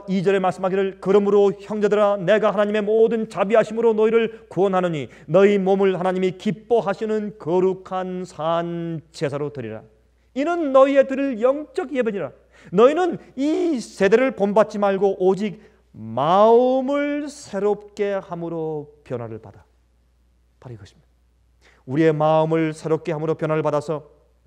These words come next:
하나님의 선하시고 기뻐하시고 온전하신 뜻이 무엇인지 분별하도록 하라. 이것이 예수의 마음을 받는 것이 아니고 무엇이겠습니까? 여러분이 베드로전서를 기록하신 이유를 좀 살펴볼까요?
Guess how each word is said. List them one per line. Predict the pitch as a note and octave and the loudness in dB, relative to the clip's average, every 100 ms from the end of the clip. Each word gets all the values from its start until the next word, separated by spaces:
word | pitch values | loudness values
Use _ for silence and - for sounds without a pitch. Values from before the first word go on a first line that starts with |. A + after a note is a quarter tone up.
| _ _ | _ _
하나님의 | - C#3+ C#3 C#3 | -6 -6 -4 -6
선하시고 | C#3 C#3+ C#3 C3 B2+ C3+ | -6 -6 -6 -6 -8 -10
기뻐하시고 | C#3 - D3 C3 D3 C3 B2+ - _ _ - | -10 -12 -8 -8 -8 -12 -12 -14 _ _ -8
온전하신 | D3+ A#3+ C4 B3+ A#3+ B3+ B3 A#3 A3+ - A3+ A3+ _ | -6 -4 -6 -8 -6 -6 -4 -6 -8 -10 -12 -12 _
뜻이 | E4+ D#4+ - D#4 D4 C#4+ C#4 | -6 -6 -8 -10 -8 -8 -10
무엇인지 | A#3+ F#3 A3 G#3+ A3 G#3+ F#3+ G#3+ G#3 F#3+ - | -12 -10 -8 -10 -12 -14 -14 -16 -16 -18 -16
분별하도록 | F3 F3+ E3 E3+ D#3+ D#3 D3+ B2+ A#2+ A2+ | -14 -12 -12 -12 -14 -16 -20 -20 -20 -20
하라. | - G2 _ _ _ | -20 -20 _ _ _
이것이 | C3+ C3 C#3 A#2+ | -12 -12 -12 -14
예수의 | A#2 A#2 - A2+ | -14 -14 -14 -16
마음을 | A2+ B2 E3 | -16 -16 -16
받는 | D#3 D#3+ | -16 -16
것이 | D#3 E3+ | -18 -20
아니고 | D#3+ E3+ | -20 -20
무엇이겠습니까? | D#3 A2 - A#2 _ _ _ _ _ _ _ _ _ _ _ _ _ _ _ _ _ _ _ _ _ _ _ _ - _ | -20 -20 -20 -20 _ _ _ _ _ _ _ _ _ _ _ _ _ _ _ _ _ _ _ _ _ _ _ _ -20 _
여러분이 | D#3+ G3 B3 | -2 -2 -2
베드로전서를 | - E3+ G3 F#3+ F#3 F#3+ G3+ F3+ - - | -2 0 2 2 0 2 2 2 -4 -6
기록하신 | E3 E3+ D#3+ F#3 | -4 -2 -4 -4
이유를 | E3+ F3+ | 0 0
좀 | E3+ | -2
살펴볼까요? | E3 D#3 D#3 D3+ F#3 | -6 -6 -6 -6 -6